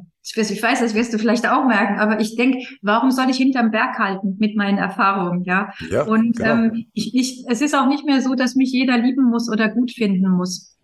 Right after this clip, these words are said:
Speaker 1: sondern ich bin ein Medium für Yoga. Das bringe ich nach außen. Jemand findet, kann was damit anfangen oder nicht.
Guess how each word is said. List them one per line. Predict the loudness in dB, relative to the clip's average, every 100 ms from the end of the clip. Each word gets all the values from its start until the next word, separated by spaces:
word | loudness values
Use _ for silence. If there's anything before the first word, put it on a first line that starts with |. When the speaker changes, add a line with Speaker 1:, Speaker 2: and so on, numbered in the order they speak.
| -6
Speaker 1:
sondern | 0 2 0
ich | 0
bin | 0
ein | 2 4
Medium | 4 2 -2 -2 -2 -6 _
für | -2 2
Yoga. | 2 2 0 -2 -4
Das | -2
bringe | 2 2
ich | 2
nach | -2 -2
außen. | -2 0 0
Jemand | 2 2 2 0 -2
findet, | 0 0 -4 -12 _
kann | -2 0
was | 0 2
damit | 0 0
anfangen | 0 0 2 0 0
oder | 0 0 2
nicht. | 2 0 -8